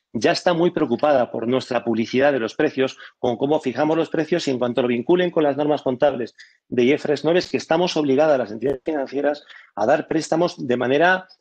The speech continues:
eh, analítica, es decir, de manera científica. Es decir, el precio tiene que tener un componente que sea cobertura del riesgo, el precio tiene que tener un componente que sea cobertura de los administrativos y tiene que tener un margen. Y tenemos que ser capaces de justificar que eso es así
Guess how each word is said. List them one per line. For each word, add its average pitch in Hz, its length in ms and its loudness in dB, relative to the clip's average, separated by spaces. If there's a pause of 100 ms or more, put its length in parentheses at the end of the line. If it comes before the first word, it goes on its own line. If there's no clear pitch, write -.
(300)
eh, 127 360 2
analítica, 127 680 -4
es 120 60 -4
decir, 131 160 -2
de 123 100 0
manera 151 200 0
científica. 120 720 -2
Es 131 80 -2
decir, 135 320 2 (380)
el 135 200 -2
precio 185 400 0
tiene 175 180 -4
que 170 100 0
tener 170 160 2
un 165 80 4
componente 160 600 0
que 151 80 -2
sea 165 280 2
cobertura 131 440 0
del 156 160 -2
riesgo, 180 480 -4 (200)
el 113 180 -4
precio 165 300 0
tiene 165 180 -4
que 156 100 -2
tener 165 140 0
un 156 60 -2
componente 156 480 -2
que 117 120 -2
sea 156 180 0
cobertura 143 440 0
de 160 60 2
los 156 140 -4
administrativos 175 560 0
y 175 60 -8
tiene 156 140 -2
que 165 60 -2
tener 147 180 2
un 117 120 -2
margen. - 340 -4 (320)
Y 135 120 -6
tenemos 139 320 0
que 147 100 0
ser 170 180 -2
capaces 170 360 -2
de 160 60 -2
justificar 147 500 -4
que 170 80 -4
eso 170 160 -4
es 143 100 -6
así 113 320 -4